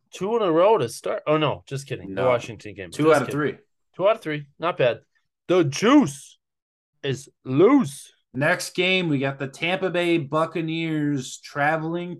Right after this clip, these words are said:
Speaker 2: to the New Orleans Saints. That doesn't feel like a noon game. That's definitely an afternoon game. But here we are.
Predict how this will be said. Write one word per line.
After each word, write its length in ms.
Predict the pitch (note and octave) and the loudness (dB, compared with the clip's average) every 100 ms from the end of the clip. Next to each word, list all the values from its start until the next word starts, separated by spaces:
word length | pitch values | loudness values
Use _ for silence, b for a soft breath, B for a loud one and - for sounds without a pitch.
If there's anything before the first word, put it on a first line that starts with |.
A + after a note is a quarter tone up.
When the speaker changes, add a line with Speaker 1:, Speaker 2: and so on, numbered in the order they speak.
| - | -6
Speaker 2:
to 680 | C#3 C#3 A#2+ F#2 E2+ E2+ F#2 | -2 0 -2 -6 -12 -12 -10
the 100 | G#2 | -8
New 220 | G2+ A2+ | -6 -6
Orleans 840 | A#2 B2 C#3 D3+ D#3+ D#3 D#3+ C#3+ | -2 0 0 0 0 -2 -4 -8
Saints. 720 | - C#3+ C#3 - - - - - | -6 -2 -2 -4 -14 -16 -18 -4
That 300 | C#3+ F#3 C3+ | 0 2 0
doesn't 360 | D3+ C3 A#2+ G#2 | -4 -4 -6 -6
feel 160 | A2 | -8
like 160 | F#2 G2 | -6 -8
a 40 | |
noon 280 | F#2 F2 F#2 | -10 -12 -10
game. 200 | F#2 G2+ | -8 -6
That's 280 | A2 C3 - | -4 -4 -6
definitely 440 | - B2 A#2+ G2 F2+ | -6 -6 -6 -10 -10
an 80 | |
afternoon 440 | F2 E2 F#2 F2 E2+ | -10 -12 -14 -14 -12
game. 220 | F2 E2+ | -12 -8
But 200 | G#2+ B2+ | -4 -2
here 120 | C#3 | 0
we 140 | C#3+ B2+ | 2 2
are. 240 | G#2+ G#2 | 0 -4